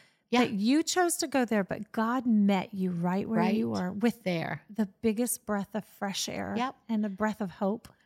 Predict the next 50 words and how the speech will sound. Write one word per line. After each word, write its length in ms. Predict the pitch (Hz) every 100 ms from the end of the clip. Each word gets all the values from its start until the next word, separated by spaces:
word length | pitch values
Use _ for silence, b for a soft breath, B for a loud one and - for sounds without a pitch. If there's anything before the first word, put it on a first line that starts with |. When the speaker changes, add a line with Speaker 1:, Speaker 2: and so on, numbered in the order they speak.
| -
Speaker 1:
And 140 | 277 269
I 140 | 285
do 180 | 240 277
believe 320 | 254 269 294
if 100 | 269
he 80 | -
had 100 | 220
told 220 | 226 240
me 80 | 233
to 140 | 226
go 260 | 202 214 220
to 300 | 220 233 208
California, 600 | 196 202 196 190 233 277
if 60 | 247
he 100 | 220
told 260 | - 208 208
me 80 |
to 60 | 202
go 160 | 202 208
to 80 |
the 80 | 202
moon, 360 | 220 339 349 202
I'd 200 | 185 214
have 100 | 196
gone 460 | 262 311 302 226
Speaker 2:
Mm-hmm. 140 | 226 226
Speaker 1:
and 220 | 214 214 190
been 220 | 226 208
obedient. 580 | 214 180 226 240 196 - B B B B
But 220 | - 226 - -
this 240 | 277 311
was 140 | 403 302
a 80 |
tough 320 | 226 - 240 -
one 120 | 190
'cause 240 | - 202
w-, 200 | 190 190 -
at 160 | 208 202
that 220 | 269 -
time 260 | - 202
I 60 | 185
was 160 | 180 -
told 220 | 208 185
it 40 |
was 120 | 180 -
the 80 |
highest 320 | 180 196 196 -
infant 380 | 226 220 226 -
mortality 560 | 190 - 185 180 175
rate 340 | 165 165 196